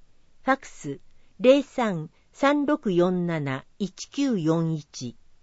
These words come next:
南砂児童館、親子クリスマス会。日時、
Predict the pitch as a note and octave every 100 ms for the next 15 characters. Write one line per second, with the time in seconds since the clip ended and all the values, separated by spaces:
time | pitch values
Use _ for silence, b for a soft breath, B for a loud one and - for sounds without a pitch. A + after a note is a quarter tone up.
0 | _ _ _ _ _ _ _ _ _ _
1 | _ _ _ _ _ - A3 B3+ C#4+ D4+
2 | - G#3+ D#3+ D3 E3+ F3+ D3+ - C3 B2
3 | C3 - _ _ _ _ _ - C4 C#4+
4 | - E3 - G3 A3 - G3 F#3+ - C3+
5 | B2+ A#2 - - - _ _ _ _ -
6 | C4+ B3+ A3+ - C3+ -